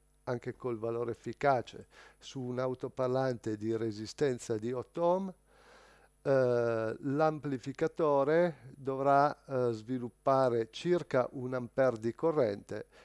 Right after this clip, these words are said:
e potrà fornire sul carico circa sette watt. Eh, abbiamo già detto che un normale amplificatore operazionale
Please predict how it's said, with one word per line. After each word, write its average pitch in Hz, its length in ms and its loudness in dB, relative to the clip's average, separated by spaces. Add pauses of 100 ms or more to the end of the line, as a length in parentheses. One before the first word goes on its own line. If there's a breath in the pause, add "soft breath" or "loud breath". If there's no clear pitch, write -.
(120)
e 139 120 4
potrà 143 380 0
fornire 127 480 -4
sul - 300 -12
carico 107 680 -2 (360 soft breath)
circa 143 460 0
sette - 380 0
watt. - 420 -6 (2000 loud breath)
Eh, 127 520 0
abbiamo 139 420 2
già 180 160 2
detto 147 720 4
che 139 300 0
un 120 160 -8
normale 123 440 0
amplificatore 123 880 -4
operazionale 127 1300 -2